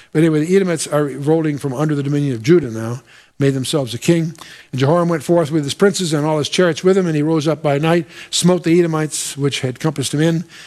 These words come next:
and the captains of the chariots. So the Edomites revolted from under the hand of Judah unto this day. The same time also did Libnah revolt from under his hand, because he had forsaken the Lord God of his fathers. So there's a,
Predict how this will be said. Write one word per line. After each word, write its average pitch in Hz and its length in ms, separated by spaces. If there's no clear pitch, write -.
and 131 100
the 123 60
captains 135 320
of 135 40
the 131 60
chariots. 160 360
So 139 140
the 143 100
Edomites 160 320
revolted 147 400
from 143 140
under 214 240
the 175 120
hand 139 240
of 120 100
Judah 135 320
unto 131 200
this 127 180
day. 156 360
The 117 80
same 160 340
time 151 320
also 156 400
did 135 280
Libnah 156 380
revolt 139 340
from 139 120
under 131 160
his 123 120
hand, 143 260
because 135 380
he 139 80
had 131 160
forsaken 135 460
the 127 80
Lord 131 260
God 120 200
of 120 60
his 117 120
fathers. 147 380
So 165 180
there's 160 180
a, 202 140